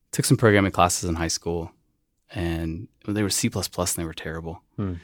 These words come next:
Speaker 1: Uh, the teacher was really bad. I, I remember just spending time trying to get, 'cause everything was, like, a terminal program, so it was, like, input output. Like, so there was no graphical programming, which was really lame. And I spent a lot of time trying to make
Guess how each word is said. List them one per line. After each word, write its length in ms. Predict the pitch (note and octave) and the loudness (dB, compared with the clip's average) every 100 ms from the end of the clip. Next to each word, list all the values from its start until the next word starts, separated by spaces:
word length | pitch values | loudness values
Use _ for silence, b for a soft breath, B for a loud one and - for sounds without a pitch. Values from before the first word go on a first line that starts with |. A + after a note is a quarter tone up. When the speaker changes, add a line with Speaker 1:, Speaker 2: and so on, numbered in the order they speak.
| b _ | b _
Speaker 1:
Uh, 280 | - F2 E2+ | -2 0 2
the 100 | E2+ | 0
teacher 260 | F2 F2+ G2+ | -2 0 2
was 120 | F2 | 2
really 160 | F2+ F2 | 0 0
bad. 260 | D#2+ D#2+ - | -2 -6 2
I, 140 | A2 - | 2 4
I 80 | B2+ | 6
remember 320 | C#3+ D#3 D3+ | 6 6 4
just 160 | C3 | 2
spending 280 | - G#2+ G#2+ | 0 2 2
time 400 | G#2 G2+ F#2+ F#2+ | 4 4 4 4
trying 360 | - F#2 F#2 G2+ | 2 4 4 4
to 120 | F#2+ | 0
get, 360 | F2+ F#2+ F2+ - _ _ _ _ _ _ _ _ _ - | 2 4 4 2 _ _ _ _ _ _ _ _ _ 2
'cause 100 | B2+ | 4
everything 280 | C3+ C#3+ | 6 8
was, 120 | B2 G2+ | 6 6
like, 220 | E2+ - | 2 0
a 60 | G#2 | -4
terminal 520 | - - F2+ G#2+ D#3 | -2 0 2 4 2
program, 460 | E3+ F3+ F3+ F3+ F3+ | 4 2 0 -2 -2
so 80 | C#3+ | 0
it 40 | |
was, 80 | A2 | 0
like, 160 | F#2 - | -2 -2
input 240 | G#2 A2 G#2 | -2 2 2
output. 480 | F#2+ - B2 B2+ - - | 0 2 4 2 -2 -6
Like, 160 | G2+ | -4
so 100 | - | -2
there 20 | G2+ | 0
was 80 | |
no 140 | G2 G2+ | 4 4
graphical 680 | - - - A2 G#2 G2+ G2+ - | 4 -2 -2 -2 0 0 -2 -2
programming, 480 | G#2 G2+ A2 A#2 B2 | 2 4 4 4 0
which 160 | G2 | -4
was 80 | F2+ | -6
really 260 | F2+ F2+ E2+ | -2 0 -2
lame. 460 | E2+ F2 F#2+ B2 - - | -2 -4 -2 -2 -4 0
And 100 | G#2+ | 4
I 80 | A2+ | 4
spent 280 | A2+ C#3 - | 4 2 4
a 60 | |
lot 180 | F#2+ G2 | 6 8
of 80 | G#2 | 8
time 260 | - G2 G2 | 8 6 6
trying 300 | - F#2 F#2+ | 6 6 6
to 100 | F#2+ | 4
make 420 | F#2 F2+ F2+ - | 4 4 2 -2